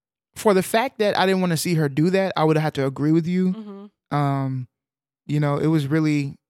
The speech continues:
Speaker 1: they kinda were cheesy with the way they showed it, but also, you just, that was tough. I f-, and I've seen people who are, like, in her state,
Speaker 2: Mm-hmm.
Speaker 1: you know, so it just reminded me of, like,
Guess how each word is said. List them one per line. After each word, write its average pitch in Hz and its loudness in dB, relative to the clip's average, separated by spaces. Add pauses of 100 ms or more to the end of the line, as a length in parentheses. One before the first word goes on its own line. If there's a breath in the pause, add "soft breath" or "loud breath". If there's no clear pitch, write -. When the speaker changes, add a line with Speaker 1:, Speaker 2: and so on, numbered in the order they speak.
(1200)
Speaker 1:
they 220 4
kinda 190 2
were 151 2
cheesy 190 0
with 160 0
the 160 0
way 160 2
they 139 0
showed 180 2
it, 180 -2 (320)
but 160 4
also, 147 2 (480)
you 170 -4
just, 160 -2
that 180 2
was 156 0
tough. 139 -2
I 151 -2
f-, - -8
and 151 -4 (100)
I've 170 2
seen 170 -2
people 151 0
who 147 2
are, 147 0
like, 143 -4
in 147 -2
her 143 0
state, - -4 (160)
Speaker 2:
Mm-hmm. 214 -10 (140)
Speaker 1:
you 147 0
know, 143 0
so 147 -2
it 156 0
just 156 -6
reminded 151 0
me 143 -2
of, 139 -2
like, 123 -8